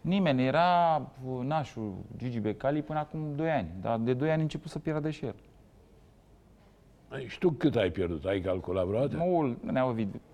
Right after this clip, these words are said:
Speaker 1: Știi cum erau vremuri, n-are rost să mai discutăm acum.
Speaker 2: Porumboiu zice
Speaker 1: Eu
Speaker 2: că a pierdut patruzeci de milioane.
Speaker 1: Da, eu îl cred. Trei... Eu, eu am spus fără să-mi spui, treizeci de milioane, a pierdut peste treizeci de milioane, nu ți-am zis așa?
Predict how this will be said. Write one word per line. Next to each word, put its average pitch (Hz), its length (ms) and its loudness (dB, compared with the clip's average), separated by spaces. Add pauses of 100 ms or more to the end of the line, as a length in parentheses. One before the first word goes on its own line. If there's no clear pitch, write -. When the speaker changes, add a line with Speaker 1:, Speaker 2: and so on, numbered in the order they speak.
(260)
Speaker 1:
Știi 247 340 0
cum 214 180 2
erau 185 240 6
vremuri, 160 400 4
n-are 180 200 4
rost 180 200 4
să 170 60 -6
mai 147 140 2
discutăm 107 480 -2
acum. 87 120 0
Speaker 2:
Porumboiu 135 600 4 (340)
zice 147 340 2
Speaker 1:
Eu 196 140 8
Speaker 2:
că 151 320 0
a 147 100 2
pierdut 147 340 2
patruzeci 139 360 4
de 135 80 2
milioane. 123 420 0 (800)
Speaker 1:
Da, 165 220 2 (280)
eu 139 80 0
îl 143 60 0
cred. 156 240 -2 (600)
Trei... 170 400 4
Eu, 160 80 2 (280)
eu 196 100 8
am 190 80 8
spus - 260 0
fără 240 180 8
să-mi 214 260 4
spui, 208 340 0
treizeci 202 420 4
de 202 80 2
milioane, 202 360 4
a 107 60 2
pierdut 147 200 0
peste 160 200 -4
treizeci 160 280 -2
de 160 60 -2
milioane, 135 220 2
nu 131 60 0
ți-am 135 120 0
zis 147 100 -2
așa? 180 140 2